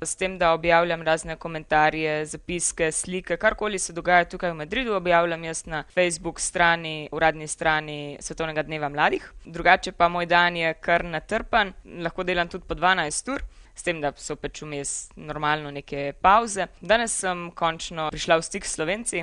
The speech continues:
kar je zelo prijetno po sedmih dneh same angleščine in španščine.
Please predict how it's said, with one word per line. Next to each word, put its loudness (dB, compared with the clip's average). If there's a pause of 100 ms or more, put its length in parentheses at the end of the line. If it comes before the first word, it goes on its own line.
kar 2
je -4
zelo -4
prijetno -4 (120)
po -2
sedmih 0
dneh -4 (240)
same 2
angleščine -4
in -10
španščine. -2